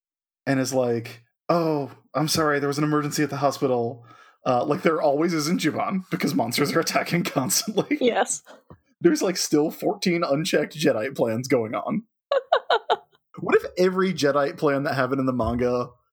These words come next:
Speaker 1: is still happening? But we, like, they killed Jedi,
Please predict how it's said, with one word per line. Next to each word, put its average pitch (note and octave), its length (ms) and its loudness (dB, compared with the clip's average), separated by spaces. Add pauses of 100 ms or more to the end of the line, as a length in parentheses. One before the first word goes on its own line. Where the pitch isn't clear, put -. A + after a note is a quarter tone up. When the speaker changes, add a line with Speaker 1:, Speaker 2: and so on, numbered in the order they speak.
(240)
Speaker 1:
is C3+ 160 2
still C3 400 0
happening? D3+ 640 0 (800)
But E3 160 4
we, D#3 180 -6 (100)
like, D#3+ 220 2
they D#3+ 140 2
killed F3 360 0
Jedi, C3 560 0